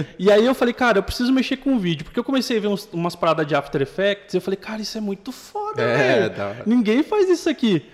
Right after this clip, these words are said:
Speaker 2: E aí, na época, já, lógico, já tinha gente que fazia, né? Eu que não
Speaker 1: Uhum.
Speaker 2: tinha conhecimento do, do,
Speaker 1: Uhum.
Speaker 2: do mercado. Falei, "Não, vou estudar isso." E aí comecei a estudar e aí comecei a pegar uns trampos de vídeo também.
Speaker 1: Da hora.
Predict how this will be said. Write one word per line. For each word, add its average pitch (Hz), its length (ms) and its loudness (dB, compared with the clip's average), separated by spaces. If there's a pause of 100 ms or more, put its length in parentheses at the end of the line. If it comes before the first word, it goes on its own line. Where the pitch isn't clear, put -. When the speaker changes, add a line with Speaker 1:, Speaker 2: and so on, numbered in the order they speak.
(400)
Speaker 2:
E 180 120 2
aí, 190 160 4
na 302 80 2
época, - 240 0
já, 165 180 2
lógico, 143 320 0
já 151 100 -4
tinha 180 200 -2
gente 196 260 -4
que - 80 -20
fazia, 269 320 2
né? 147 80 2
Eu 156 80 2
que 202 80 -2
não 202 60 0
Speaker 1:
Uhum. 202 40 -4
Speaker 2:
tinha 247 140 -4
conhecimento 226 500 -4
do, 147 140 0
do, 240 140 -2
Speaker 1:
Uhum. 233 60 -8
Speaker 2:
do 220 100 -4
mercado. 220 460 0 (260)
Falei, 196 160 -2
"Não, 247 120 4
vou 190 120 2
estudar 220 300 2
isso." 147 260 2
E 175 40 4
aí 180 60 4
comecei 226 320 0
a 220 40 0
estudar 208 360 2
e 254 60 2
aí 254 40 0
comecei 254 320 -2
a - 40 -8
pegar 254 180 -4
uns 254 140 -4
trampos 233 300 -4
de 233 100 -4
vídeo 226 200 -6
também. 220 380 -6 (640)
Speaker 1:
Da 104 100 -12
hora. 98 160 -12